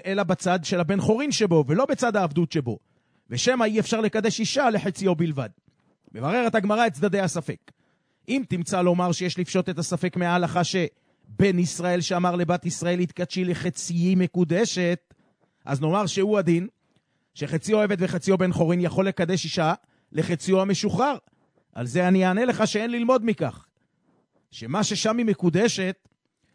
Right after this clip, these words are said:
הרי זה מפני דחזיה לכולי, ראויה היא לכולו, כי כולו בן חורין, והוא בכולו בר קידושין, וכוונתו אינה אלא שיוכל לשאת עוד אישה מלבדה. אבל הא, כאן בחציו עבד וחציו בן חורין שקידש,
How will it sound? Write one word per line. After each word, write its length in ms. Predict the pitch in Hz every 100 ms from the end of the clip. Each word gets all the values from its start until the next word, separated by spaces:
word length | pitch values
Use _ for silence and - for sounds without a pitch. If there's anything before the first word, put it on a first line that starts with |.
| _
הרי 300 | - 147 214
זה 120 | 190 208
מפני 460 | 196 185 247 240
דחזיה 560 | 180 202 - 226 180 240
לכולי, 560 | 220 - 285 233 117
ראויה 440 | 120 175 170 175 202
היא 160 | 220
לכולו, 500 | 226 - 226 226 302 -
כי 100 | - 160
כולו 300 | 190 240 294
בן 140 | 254
חורין, 360 | - 202 175 113 _ _ _ _ _ _
והוא 260 | 123 185 220
בכולו 600 | 226 - 202 170 160 - _ _ _
בר 340 | 101 175 185 180
קידושין, 540 | 208 185 196 277 311 - _ _ _ -
וכוונתו 640 | 120 156 151 165 147 269 254
אינה 280 | 247 269 254
אלא 300 | 285 269 226
שיוכל 380 | 226 220 170 247
לשאת 540 | 240 - 262 277 -
עוד 260 | - 269 220
אישה 520 | 226 - 262 254 214 226 _ _ _ _ _ -
מלבדה. 720 | 196 240 226 156 220 190 196 - _ _ _ _ _ _ _ -
אבל 260 | 127 131
הא, 240 | 120 208 254
כאן 220 | - 240
בחציו 440 | 220 190 - 214
עבד 160 | 226 208
וחציו 380 | 180 175 170 214
בן 140 | 214
חורין 280 | 190 170 220
שקידש, 720 | - 165 151 185 294 214 -